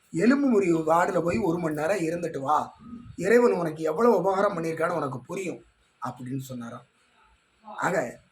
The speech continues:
அந்த பழத்தை நாம் அருந்தினால்தான் நமக்கு அதனுடைய சுவை தெரியும், இல்லாவிட்டால் சுவையை நாம தெரிஞ்சுக்கிற முடியாது. அதே போல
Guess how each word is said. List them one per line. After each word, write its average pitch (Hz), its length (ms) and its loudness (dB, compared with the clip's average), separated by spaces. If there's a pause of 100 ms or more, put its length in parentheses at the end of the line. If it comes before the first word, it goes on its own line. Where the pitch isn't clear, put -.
(100)
அந்த 147 320 -4
பழத்தை 180 720 0 (440)
நாம் 202 500 2
அருந்தினால்தான் 220 1000 4
நமக்கு 190 380 -2
அதனுடைய 151 480 0
சுவை 196 400 -2
தெரியும், 135 440 -8 (1300)
இல்லாவிட்டால் 254 400 4
சுவையை 226 280 4
நாம 185 160 0
தெரிஞ்சுக்கிற 175 400 -4
முடியாது. 139 400 -6 (280)
அதே 170 300 0
போல 165 460 0